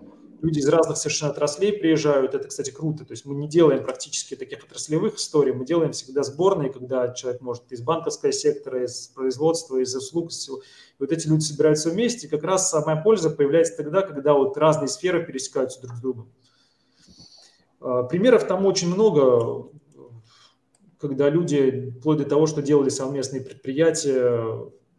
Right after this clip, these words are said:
становились богаче благодаря, то есть я, м,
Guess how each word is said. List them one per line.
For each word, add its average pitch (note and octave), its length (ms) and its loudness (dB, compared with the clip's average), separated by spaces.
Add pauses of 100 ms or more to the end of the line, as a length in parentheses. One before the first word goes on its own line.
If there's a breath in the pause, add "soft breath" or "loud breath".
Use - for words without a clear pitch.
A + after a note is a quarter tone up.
(680)
становились C3+ 760 -4
богаче C#3 580 2
благодаря, C3 520 0
то C#3+ 120 -6
есть - 160 -10
я, C#3+ 140 0
м, D3 480 -12